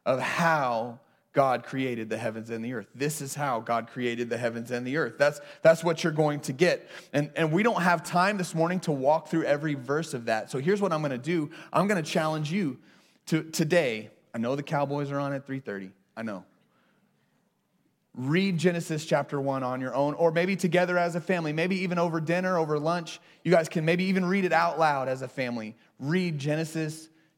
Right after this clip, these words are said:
chapter one. But as you do that, there's a few things that I, I wanna point out to you that you can take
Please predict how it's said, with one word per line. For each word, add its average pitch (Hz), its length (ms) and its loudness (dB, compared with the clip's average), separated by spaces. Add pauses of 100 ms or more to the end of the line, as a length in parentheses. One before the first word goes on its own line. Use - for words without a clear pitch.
chapter - 440 0
one. 113 400 -6 (540)
But 165 120 6
as 196 340 4
you 233 80 4
do 202 220 2
that, 170 200 6
there's 185 160 0
a 175 60 2
few 214 240 0
things 180 380 0
that 170 100 4
I, 170 240 6
I 170 80 4
wanna 175 160 2
point 170 260 0
out 202 200 2
to 160 100 -6
you 156 80 0
that 156 140 -2
you 180 200 -2
can 170 180 -6
take 156 360 -2